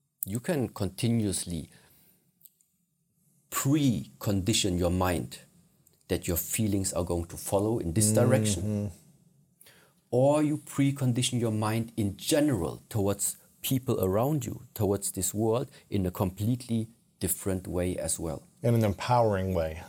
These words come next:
Speaker 2: a
Speaker 1: Yes.
Speaker 2: positive way, a way that supports you in building a relationship or a connection, right?
Speaker 1: For example. So what I'm saying is,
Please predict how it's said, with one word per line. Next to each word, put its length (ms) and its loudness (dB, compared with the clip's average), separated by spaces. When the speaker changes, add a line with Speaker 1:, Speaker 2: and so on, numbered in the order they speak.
Speaker 2:
a 40 -8
Speaker 1:
Yes. 80 -8
Speaker 2:
positive 480 0
way, 180 2
a 80 -2
way 200 0
that 140 2
supports 640 0
you 400 0
in 180 4
building 400 2
a 140 4
relationship 760 0
or 80 -2
a 40 -6
connection, 540 -8
right? 300 -10
Speaker 1:
For 220 -2
example. 500 -6
So 160 -6
what 180 4
I'm 160 0
saying 380 2
is, 380 -6